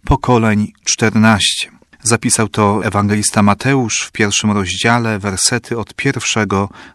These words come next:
do siedemnastego. Warto zaznaczyć, że Jezus jasno naucza, że w Nim objawia się pełnia czasu i objawienia Boga. Czas się wypełnił i bliskie jest Królestwo Boże.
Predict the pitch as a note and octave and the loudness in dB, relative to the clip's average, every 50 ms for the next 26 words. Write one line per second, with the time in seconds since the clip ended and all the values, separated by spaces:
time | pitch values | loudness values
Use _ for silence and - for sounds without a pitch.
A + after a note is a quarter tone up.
0 | - A#2 G2+ - - G#2+ - - - A2+ A2 G#2+ G#2+ G#2+ G#2 G2+ - - - A#2 | -12 -4 0 0 0 2 2 0 0 0 0 2 2 2 2 2 0 0 0 -2
1 | A2 F#2 - - - _ _ _ _ _ _ _ _ _ _ _ - G2 G2 C3 | -4 -4 -4 -10 -16 _ _ _ _ _ _ _ _ _ _ _ -8 -2 0 2
2 | D3+ D#3 D3 C#3+ - D#3 B2+ A2+ B2+ A#2 G#2+ C#3 C#3 D3 C#3+ - - A2+ G2+ F#2+ | 2 2 0 0 0 0 0 2 0 0 0 2 0 0 0 0 -2 -2 -2 -2
3 | G2 G2 G#2 G#2+ A2 A2+ C#3 D3 C#3 - C#3+ A#2+ - - - G2+ A#2 C3+ C#3+ - | -2 0 0 2 4 4 4 2 2 0 0 0 0 0 0 2 2 2 2 2
4 | - - C3+ A#2 A2 G#2+ G2+ A#2+ A#2 G#2 - - - A2 A2+ C#3+ E3 _ _ _ | 2 2 2 4 4 2 0 -2 -4 -4 -4 -2 -2 0 -2 -2 -4 _ _ _
5 | _ _ _ - G2 F#2 A2+ B2 A#2+ G2+ F2 F#2+ G#2 C3 D#3 E3 D#3+ - - - | _ _ _ -4 -2 2 2 2 2 2 0 2 4 6 6 4 4 2 0 0
6 | A2+ G#2+ B2 C3+ C3+ C3+ C#3+ C#3 A#2 - - - B2+ A#2+ B2 A2 - - - D3 | 0 2 2 2 2 2 0 -2 0 0 0 0 2 2 0 -2 -2 0 0 2
7 | D#3+ D#3+ D#3+ D#3+ D3+ C3+ - - B2+ C3+ C3+ C3+ - - - B2+ B2 A#2+ - - | 4 4 4 4 4 2 0 0 0 2 2 2 2 0 0 -2 -2 -4 -6 -10
8 | - - _ _ - B2 C#3 - B2+ B2 A2+ A#2 A#2+ A2+ G#2+ A#2+ A#2 A#2+ A#2 A2 | -20 -20 _ _ -4 -4 0 2 2 2 4 2 0 0 2 2 2 4 4 2
9 | G#2 G#2+ A2 G2 F2 - E2 - - _ _ _ _ _ - - A#2 A#2+ A2+ - | 2 2 0 0 0 -4 -10 -14 -16 _ _ _ _ _ -2 0 2 2 2 0
10 | - - B2+ A#2+ A#2 A2+ B2+ B2+ - D#3 D#3 D3 C3+ A#2+ G#2+ F#2+ F#2 F2+ F2 - | 0 0 0 0 0 0 -2 0 2 2 4 4 4 4 2 2 0 -2 -6 -8
11 | - - - - - A#2 A2+ G#2+ A2 A#2 D#3 E3+ D#3 - - - C#3 B2+ A#2 A#2 | -14 -20 -10 -6 -2 -2 0 0 0 0 0 0 0 -2 -2 0 0 0 2 0
12 | A#2+ A2+ - - - - - _ - - - B2 A2 G#2+ A2+ A2 G#2 - - - | 0 0 0 -2 -2 -4 -12 _ -12 -6 -2 0 2 2 2 2 2 0 -2 -4
13 | - - - G2+ G2 G2 G2 - - - F2+ F2 A2+ A#2+ A2+ G2+ F#2+ - - - | -6 -4 -2 -2 -2 -2 -6 -10 -10 -6 0 2 4 4 4 2 0 -4 -6 -8